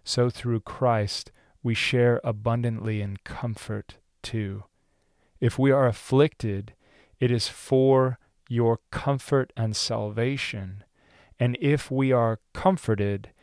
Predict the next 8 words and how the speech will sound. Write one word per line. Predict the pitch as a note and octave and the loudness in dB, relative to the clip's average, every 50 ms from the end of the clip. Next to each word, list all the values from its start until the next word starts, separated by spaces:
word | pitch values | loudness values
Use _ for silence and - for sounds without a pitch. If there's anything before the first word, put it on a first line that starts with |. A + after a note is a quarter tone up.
| _ _ _ _ _ - | _ _ _ _ _ -2
it | C3 B2+ A#2+ | 0 2 2
is | B2 A#2+ A2 - - - - _ | 2 0 0 -2 -4 -8 -10 _
for | - - - - C#3 C3+ C#3 C#3 C#3 C#3 C3+ | -20 -12 -2 2 4 6 6 6 4 4 2
your | B2+ A#2+ A#2+ B2 B2 B2 A#2+ A#2+ | 2 0 2 2 2 2 2 0
comfort | - - - - - D3 D3 C3 - - A#2 G#2+ G2 - - - _ _ _ | -2 -4 -8 -4 -2 -2 -2 -4 -4 -4 -4 -4 -4 -4 -10 -18 _ _ _
which | - A#2+ A2 - - - B2 | -4 -4 -4 -4 -4 -4 -2
you | A#2+ A#2+ A#2 | -2 -2 -2
experience | A2+ - - - - - - - - C#3 C#3 D3 D3+ D3 B2 G#2+ G2 F#2 F#2 F#2+ G#2 - - - | -4 -4 -4 -4 -2 -2 -2 -2 0 2 2 4 4 4 2 0 -2 -4 -6 -8 -8 -10 -12 -14